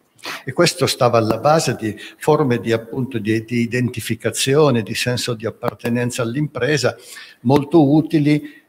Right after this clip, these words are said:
anche per l'efficienza stessa delle imprese, perché chi lavorava nelle municipalizzate per lo più, non so,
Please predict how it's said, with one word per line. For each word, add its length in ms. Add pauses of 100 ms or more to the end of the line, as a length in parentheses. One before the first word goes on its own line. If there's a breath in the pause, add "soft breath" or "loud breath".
(120)
anche 360
per 180
l'efficienza 640
stessa 380
delle 260
imprese, 640
perché 240
chi 160
lavorava 500
nelle 240
municipalizzate 1200
per 260
lo 120
più, 240
non 400
so, 200